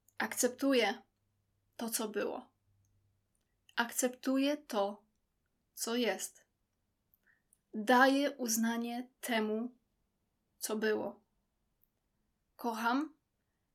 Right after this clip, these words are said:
i akceptuję siebie w tym, co jest. Każdą decyzję i działanie podejmę z serca i miłości.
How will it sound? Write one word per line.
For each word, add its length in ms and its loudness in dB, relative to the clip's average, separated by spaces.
i 120 6
akceptuję 720 -2
siebie 760 0
w 160 -20
tym, 500 0
co 220 -8
jest. 540 -4
Każdą 480 4
decyzję 720 0
i 120 -2
działanie 680 2
podejmę 460 4
z 160 -2
serca 600 -6
i 160 -6
miłości. 720 -2